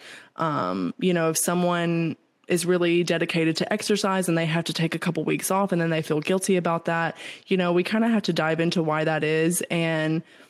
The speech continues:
that's where we get to remind this person that there's so much more to you than that one aspect that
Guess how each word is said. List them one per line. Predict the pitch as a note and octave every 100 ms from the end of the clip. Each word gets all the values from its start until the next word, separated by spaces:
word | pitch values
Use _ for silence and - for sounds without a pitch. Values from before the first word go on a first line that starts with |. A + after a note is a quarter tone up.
| _ -
that's | F#3 F#3
where | F#3+ F3
we | E3 F3+
get | F3 -
to | -
remind | E3+ E3 D#3+ D#3 D#3+ D3+ D3 D3+ - -
this | E3
person | - - A#3 B3 F3 D#3 D#3
that | D#3 D3+ D3+ - -
there's | F3+ -
so | C4+
much | C4+ E3+ -
more | E3 F#3
to | F#3 E3
you | D3 D3 D3
than | D#3 D3+
that | D3 -
one | E3 E3
aspect | D#3 D3 D#3 - D3 C3+ - -
that | C#3+ C3+ C#3 -